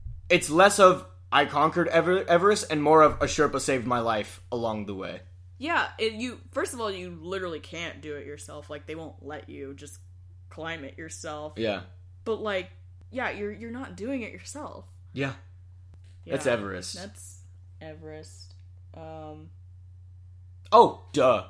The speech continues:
Speaker 1: Yosemite. You can climb that one, too, if you want to feel like you accomplished something.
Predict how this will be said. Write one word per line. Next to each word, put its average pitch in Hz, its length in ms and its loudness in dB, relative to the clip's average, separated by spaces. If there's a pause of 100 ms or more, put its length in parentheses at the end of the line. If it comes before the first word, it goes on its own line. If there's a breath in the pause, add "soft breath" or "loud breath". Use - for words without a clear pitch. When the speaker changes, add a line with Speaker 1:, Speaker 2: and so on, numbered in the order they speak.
Speaker 1:
Yosemite. 123 600 0
You 113 80 -8
can 120 100 -8
climb 135 300 -2
that 127 180 0
one, 107 140 -6
too, 95 220 -8 (400)
if 120 100 -10
you 113 80 -8
want 107 220 -4 (340)
to - 80 -12
feel 110 160 -4
like 104 160 -6
you 101 140 -6
accomplished 92 420 -12
something. 90 260 -18